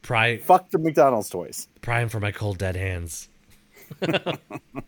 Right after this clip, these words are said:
Speaker 1: That being said, I don't not buy balloons 'cause I'm, I'm pro-environment. But if the government banned them, I wouldn't be pissed about it. You know what I'm saying?
Speaker 2: Yeah, that's the thing. Like, my daughter loves balloons.
Speaker 1: Yeah.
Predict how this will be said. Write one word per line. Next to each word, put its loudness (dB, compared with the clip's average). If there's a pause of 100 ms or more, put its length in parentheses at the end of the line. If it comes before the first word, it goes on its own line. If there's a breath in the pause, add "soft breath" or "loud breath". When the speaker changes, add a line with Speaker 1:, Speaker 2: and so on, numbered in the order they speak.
(1300 loud breath)
Speaker 1:
That 4
being 4
said, 2 (440 loud breath)
I 0
don't 2
not -2
buy 0
balloons 0
'cause -8
I'm, -4
I'm -8
pro-environment. -4 (420 soft breath)
But -2
if 0
the -4
government 0
banned 0
them, -4
I -4
wouldn't -4
be -8
pissed -4
about -14
it. -20 (160)
You -6
know -2
what -2
I'm -6
saying? -2
Speaker 2:
Yeah, 6
that's 6
the 0
thing. 4
Like, 6
my 6
daughter 8
loves 4
balloons. -12
Speaker 1:
Yeah. -2